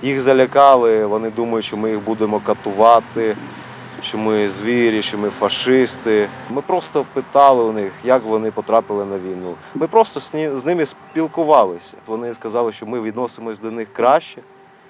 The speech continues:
ніж їх керівництво до них. Я до повномасштабного вторгнення служив в армії, був на контракті. Але я не був ні ра-, ні одного разу в ато. У мене дівчина з бойовим досвідом, всі мої друзі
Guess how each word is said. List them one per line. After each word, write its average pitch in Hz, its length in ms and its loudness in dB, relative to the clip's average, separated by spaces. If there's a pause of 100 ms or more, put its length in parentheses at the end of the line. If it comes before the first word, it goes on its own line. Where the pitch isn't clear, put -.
(200)
ніж 107 240 -10
їх 131 180 -10
керівництво 113 760 -6
до 101 160 -10
них. 87 180 -14 (640)
Я 117 420 2 (140)
до 127 140 0
повномасштабного 110 880 -6
вторгнення 101 840 -6 (220)
служив 101 400 -8
в 104 60 2
армії, 123 320 2
був 95 180 -6
на 101 100 -8
контракті. 110 540 -4 (540)
Але 127 880 2
я 139 140 2
не 127 100 -2
був 107 280 -6
ні 101 140 -6
ра-, 104 180 0
ні 107 140 -8
одного 98 420 -4
разу 95 340 -2
в 92 80 -6
ато. 156 400 -2 (220)
У 110 60 -10
мене 113 300 0
дівчина 98 540 -6
з 90 40 -8
бойовим 92 480 -4
досвідом, 95 480 -4
всі - 180 -8
мої 107 200 -4
друзі 98 680 -8